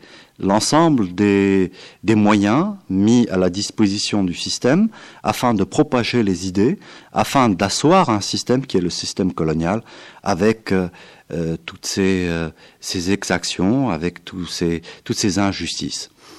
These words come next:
Alors bien entendu, il y a d'un côté les sociétés dites de science qui, euh, ont été mises en place afin de, d'avoir une meilleure connaissance du sujet,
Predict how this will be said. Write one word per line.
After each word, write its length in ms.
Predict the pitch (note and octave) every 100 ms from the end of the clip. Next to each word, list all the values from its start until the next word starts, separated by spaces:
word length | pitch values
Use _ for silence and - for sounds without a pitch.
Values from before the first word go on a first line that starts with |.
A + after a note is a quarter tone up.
| -
Alors 220 | F#2 E2+
bien 180 | G2 G#2
entendu, 560 | G2 F#2+ F#2 G2+ G#3 A#3+ - -
il 160 | G#2 G#2
y 100 | A#2+
a 80 |
d'un 160 | A2 G#2
côté 540 | G2+ G2 - A#2 E2+ - - _
les 120 | E2+ F#2
sociétés 800 | - G2 G2+ - G#2+ G#2 - - _ _
dites 260 | - - F#2
de 180 | F#2 E2+
science 600 | - C#3+ A#3 B3+ - - _ - - - _ -
qui, 280 | A2 G#2+ F#2
euh, 360 | D#2+ D2+ D2+ -
ont 140 | A2
été 220 | G#2+ G#2+ G2
mises 140 | F#2+
en 80 | E2+
place 320 | - C3+ -
afin 300 | G2 - A2
de, 120 | F#2 E2+
d'avoir 380 | F2+ G2 G#2
une 100 | F#2
meilleure 380 | G2 A#2 A2+ -
connaissance 520 | A2 G2+ F#2 E3 C#3+
du 140 | G2 G#2+
sujet, 480 | - C3 F#2+ F3